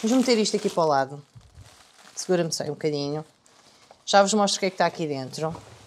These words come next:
Quero-vos só mostrar o desenho. A tela é enorme. É Alice no País das Maravilhas. A tela mede sessenta por oitenta.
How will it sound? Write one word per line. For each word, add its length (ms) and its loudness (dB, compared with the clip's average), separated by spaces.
Quero-vos 240 -2
só 100 0
mostrar 280 -2
o 40 0
desenho. 480 -10
A 60 -4
tela 280 2
é 40 0
enorme. 520 -4
É 140 4
Alice 320 4
no 80 0
País 200 0
das 120 -2
Maravilhas. 880 -2
A 80 -2
tela 800 10
mede 1300 6
sessenta 1300 6
por 320 2
oitenta. 840 8